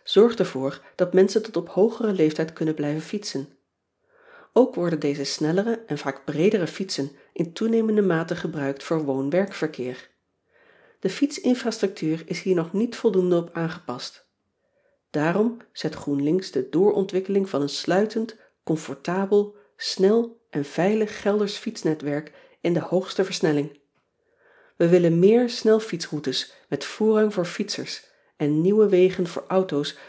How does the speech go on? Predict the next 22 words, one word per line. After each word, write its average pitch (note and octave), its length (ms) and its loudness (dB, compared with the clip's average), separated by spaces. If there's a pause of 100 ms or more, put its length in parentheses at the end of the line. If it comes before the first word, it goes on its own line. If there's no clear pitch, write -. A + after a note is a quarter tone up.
mogen D#3+ 240 0
de D#3 60 4
huidige G3+ 400 0
snelfietsroutes F3+ 880 -4 (200)
niet F#3+ 400 -2
doorkruisen. F3 720 -4 (1040)
Daarnaast D#3 520 2 (180)
willen F#3 240 4
we G3+ 60 2
dat G3 140 4
de - 60 -16
provincie E3+ 760 -2
ondersteuning F#3+ 640 0
gaat G3+ 160 -4
bieden D3+ 440 -2
aan D#3 120 -6
gemeenten E3 640 0 (200)
bij E3 120 -4
de D#3+ 80 2
modernisering E3 800 2
van C#3+ 140 -4
fietspaden. C#3 640 -10